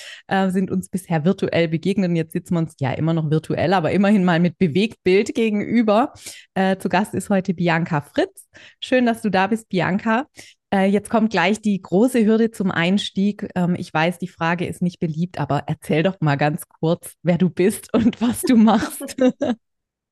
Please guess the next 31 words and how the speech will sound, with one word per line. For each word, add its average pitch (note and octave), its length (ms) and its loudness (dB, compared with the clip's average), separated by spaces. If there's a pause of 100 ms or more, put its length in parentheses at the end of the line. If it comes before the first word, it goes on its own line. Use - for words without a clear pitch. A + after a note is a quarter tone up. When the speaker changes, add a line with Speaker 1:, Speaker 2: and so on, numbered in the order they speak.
(1080)
Speaker 2:
Julia, C4+ 320 4
ich - 160 -6
freue C#4+ 160 2
mich, E4+ 140 2
dass B3 180 -8
ich B3+ 100 -8
da A3+ 220 -4
sein G3+ 260 -4
darf. F#3+ 260 -4 (420)
Ja, C4+ 500 -2
ich - 320 -8
bin, D#4 360 0
äh, B3 220 -2
Mindful C#4 480 -4
Content B3 480 -4
Coach, A#3 600 -4
so A#3 260 0
nenne B3 300 -4
ich - 160 -8
mich A#3+ 300 -4
selbst, G#3 640 -6
äh, A3 80 -8
oder G#3+ 200 -4
Mentorin. D#4 760 -6 (200)
Ähm, G3+ 460 -6
wahrscheinlich C#4+ 500 -4
irgendwie C4+ 320 -4
die G3 120 -4
Mischung D4+ 480 0
liegt - 340 -8
zwischendrin. G3+ 920 -6